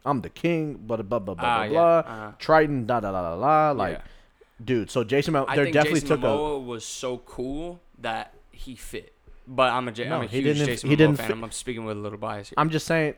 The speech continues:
Speaker 1: So I'm saying, like, the actor's role isn't necessarily, like, that's separated from, like,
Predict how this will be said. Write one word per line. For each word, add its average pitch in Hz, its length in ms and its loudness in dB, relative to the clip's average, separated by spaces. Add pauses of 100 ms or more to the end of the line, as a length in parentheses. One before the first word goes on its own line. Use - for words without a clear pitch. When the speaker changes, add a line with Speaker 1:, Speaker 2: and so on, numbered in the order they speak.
Speaker 1:
So 131 240 0
I'm 120 140 -2
saying, 131 300 -2
like, 92 280 -8 (420)
the 113 300 -4
actor's 131 540 -2
role 104 500 -2
isn't 104 260 -6
necessarily, 98 680 -6
like, 80 260 -12 (1700)
that's 131 280 0
separated 104 640 -2
from, 101 220 -8
like, 90 240 -8